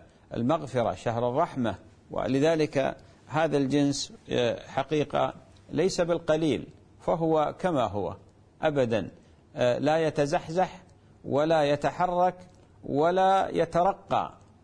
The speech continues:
في مدارج الكمال في التقرب إلى الله جل وعلا.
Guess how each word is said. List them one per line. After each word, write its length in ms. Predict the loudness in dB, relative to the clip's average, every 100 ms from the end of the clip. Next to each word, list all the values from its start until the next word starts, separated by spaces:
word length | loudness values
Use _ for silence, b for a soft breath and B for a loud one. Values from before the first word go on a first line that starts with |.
| _
في 120 | -2
مدارج 560 | 2 2 4 2 2 0
الكمال 580 | -2 0 0 2 0 -2
في 80 | -6
التقرب 640 | -4 -2 0 0 0 0
إلى 220 | 0 0
الله 360 | 2 0 0 -2
جل 400 | 0 2 0 0
وعلا. 380 | 0 -2 -2